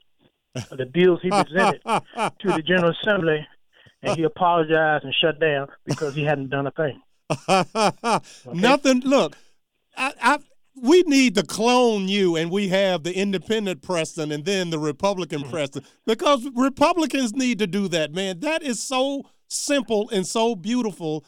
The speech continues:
Speaker 2: and that you don't have to think all the way around Robin Hood's
Speaker 1: Right.
Speaker 2: barn. That's simple
Speaker 1: Show the
Speaker 2: and
Speaker 1: record.
Speaker 2: direct, okay?
Speaker 1: Show the record.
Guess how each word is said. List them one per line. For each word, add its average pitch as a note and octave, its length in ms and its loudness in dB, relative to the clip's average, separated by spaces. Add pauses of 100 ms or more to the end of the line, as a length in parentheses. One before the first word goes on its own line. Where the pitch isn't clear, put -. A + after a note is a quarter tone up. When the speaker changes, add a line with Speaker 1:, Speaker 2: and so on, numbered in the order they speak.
(320)
Speaker 2:
and G#3 220 2
that G#3+ 260 0
you G#3+ 120 0
don't A#3+ 200 2
have A#3 240 -2
to G3+ 80 -2
think A#3+ 380 -2
all G#3+ 220 2
the G#3+ 60 -2
way G#3 140 2
around G3 420 0
Robin F#3+ 300 0
Hood's F3+ 280 -2
Speaker 1:
Right. F3+ 160 2
Speaker 2:
barn. C#3 360 -2 (360)
That's A#3+ 240 2
simple B3 360 0
Speaker 1:
Show - 40 4
the A3+ 80 2
Speaker 2:
and A#3 120 0
Speaker 1:
record. G#3 220 4
Speaker 2:
direct, D3+ 300 -2 (140)
okay? G3 420 -2 (240)
Speaker 1:
Show C#4 140 4
the C#4+ 80 2
record. C4+ 360 -2